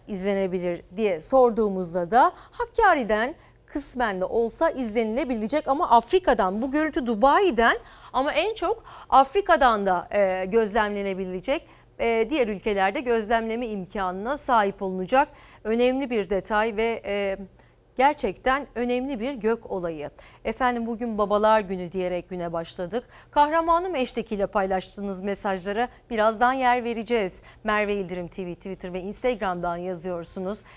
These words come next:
En başta aslında şunu söylemek gerekiyor. Evlatlarını kaybetmiş babalar, babalarını kaybetmiş evlatlar için hüzünlü ve buruk bir gün.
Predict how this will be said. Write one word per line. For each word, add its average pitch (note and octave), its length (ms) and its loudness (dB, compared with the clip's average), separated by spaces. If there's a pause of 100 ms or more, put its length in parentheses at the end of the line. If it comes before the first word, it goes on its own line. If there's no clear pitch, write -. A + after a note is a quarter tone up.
(180)
En E4 180 0
başta A#3+ 300 2
aslında A3+ 600 0 (220)
şunu A3+ 220 -10
söylemek F#3 560 -6
gerekiyor. F3+ 360 -6
Evlatlarını G#3 580 -4
kaybetmiş G3+ 880 -6
babalar, F3 460 -2 (300)
babalarını C4+ 400 4
kaybetmiş D4+ 720 -4
evlatlar G3+ 500 -2
için G#3 460 -6 (260)
hüzünlü A#3+ 680 -2 (140)
ve G3+ 180 4
buruk E3+ 280 -6
bir D#3+ 120 -6
gün. C#3+ 240 -10